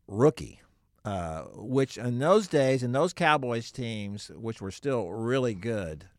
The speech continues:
uh, that was unbelievable that he could start as a rookie. Uh, so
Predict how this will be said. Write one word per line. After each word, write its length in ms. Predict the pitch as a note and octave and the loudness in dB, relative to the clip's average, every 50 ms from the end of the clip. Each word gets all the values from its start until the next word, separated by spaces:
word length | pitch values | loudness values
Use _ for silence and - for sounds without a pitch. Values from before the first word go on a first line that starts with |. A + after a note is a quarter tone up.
| _ | _
uh, 360 | - F#2 E2+ D#2 D2 C#2+ C#2+ C#2+ - - - - - - - _ - | -10 -8 -8 -8 -8 -10 -12 -14 -16 -20 -20 -18 -16 -18 -16 _ -2
that 120 | - D3 | 0 2
was 120 | D#3+ C#3+ A#2 | 2 2 2
unbelievable 720 | B2+ C#3 C#3 A#2 G2+ F2+ G#2+ A#2 B2+ A2+ F#2+ - D2 C2 - | 0 0 0 -2 0 2 2 4 4 2 0 -6 -12 -14 -12
that 140 | - F2 | -12 -12
he 60 | E2+ E2+ | -12 -10
could 180 | - F#2 D#2 | -12 -12 -12
start 280 | - - - F2 E2 D2+ | -12 -10 -8 -8 -8 -8
as 160 | C#2+ - - | -10 -12 -14
a 40 | D#2+ | -12
rookie. 380 | D2+ D2 C#2+ - - - - _ _ _ - | -12 -12 -14 -14 -18 -20 -20 _ _ _ -10
Uh, 200 | G#2+ G#2+ G2 F#2+ | -8 -8 -6 -8
so 400 | - - C3 B2+ A#2 G#2 G2 | -4 -2 0 2 2 2 0